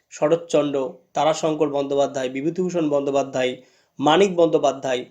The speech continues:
আর অন্যান্য যেগুলো রয়েছে তাদের বিখ্যাত রচনাগুলো পড়বে। যেমন আশাপূর্ণা দেবীর তোমরা ত্রয়ী রচনাটা দেখবে। আবার কি দেখতে পারো, সমরেশ বসুর দেখতে পারো গঙ্গা, হ্যাঁ, উত্তরঙ্গ, নয়নপুরের মাটি, এই যে নামগুলো, এইগুলো একটু ভালো যেগুলো বিখ্যাত রচনা সেগুলো থেকে একটু দেখবে,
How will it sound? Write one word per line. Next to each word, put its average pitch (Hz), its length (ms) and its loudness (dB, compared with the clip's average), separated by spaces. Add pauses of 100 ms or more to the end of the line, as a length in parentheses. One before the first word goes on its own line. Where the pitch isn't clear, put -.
(140)
আর 143 140 -2
অন্যান্য 214 560 2
যেগুলো 208 240 4
রয়েছে 196 340 2
তাদের 190 200 0
বিখ্যাত 185 380 -4
রচনাগুলো 131 520 -2
পড়বে। 113 300 -12 (680)
যেমন 175 160 4
আশাপূর্ণা 175 460 0
দেবীর 170 300 -2
তোমরা 160 180 0
ত্রয়ী 160 220 -2
রচনাটা 151 420 0
দেখবে। 131 340 -4 (560)
আবার 165 220 4
কি 185 120 -6
দেখতে 180 260 -4
পারো, 170 180 -4
সমরেশ 160 420 -4
বসুর 156 340 -6
দেখতে 151 260 -4
পারো 131 240 0 (460)
গঙ্গা, 139 360 2 (500)
হ্যাঁ, 180 200 2 (180)
উত্তরঙ্গ, 139 500 0 (180)
নয়নপুরের 147 480 -2
মাটি, 131 300 -6 (500)
এই 196 140 4
যে 208 140 6
নামগুলো, 165 480 2 (260)
এইগুলো 202 260 -2
একটু 208 160 -2
ভালো 165 260 0
যেগুলো 147 240 0
বিখ্যাত 175 360 -2
রচনা 202 320 4
সেগুলো 147 340 -2
থেকে 139 180 -12
একটু 120 140 -10
দেখবে, - 300 -16